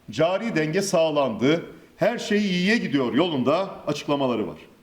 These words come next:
"İşler yolunda" diyen Hazine ve Maliye Bakanı Sayın Mehmet Şimşek'e sesleniyorum. Yolunda olan iş hangisi?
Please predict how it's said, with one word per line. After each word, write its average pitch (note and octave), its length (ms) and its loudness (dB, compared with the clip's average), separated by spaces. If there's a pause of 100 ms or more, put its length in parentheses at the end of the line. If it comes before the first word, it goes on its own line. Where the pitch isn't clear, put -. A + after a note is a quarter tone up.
(1200)
"İşler C4 340 0
yolunda" A3 420 2
diyen D#3+ 340 0 (120)
Hazine G3+ 320 2
ve A3+ 100 2
Maliye G3 380 2
Bakanı F#3 280 0
Sayın G3 260 0
Mehmet F3+ 240 0
Şimşek'e F#3+ 400 -2
sesleniyorum. F3 680 -2 (840)
Yolunda G#3 400 2
olan F#3 240 2
iş G#3+ 280 -6
hangisi? D#3 500 -4